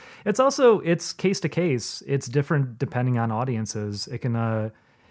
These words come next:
it can be how you also interact with your audience. Like, there's a lot of ways that this can vary between different people, how, uh, people respond to them.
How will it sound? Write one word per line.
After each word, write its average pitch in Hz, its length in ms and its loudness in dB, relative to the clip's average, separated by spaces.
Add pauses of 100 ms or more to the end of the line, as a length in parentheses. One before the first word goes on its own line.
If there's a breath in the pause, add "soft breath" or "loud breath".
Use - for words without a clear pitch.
(100)
it 131 100 -4
can 131 120 0
be 131 100 2
how 127 140 4
you 131 180 4
also 123 260 0
interact 117 460 -4
with 117 120 -8
your 110 140 -4
audience. 101 400 -4
Like, 107 100 -6
there's 110 180 -4
a 120 40 -4
lot 113 200 -2
of 117 80 -4
ways 107 360 -4
that 104 120 -6
this 107 160 -8
can 101 160 -2
vary 101 340 -6
between 101 300 -8
different 104 240 -8
people, 107 420 -6
how, 104 300 -4
uh, 104 160 -4
people 104 260 -10
respond 104 420 -6
to 107 60 -10
them. 101 360 -4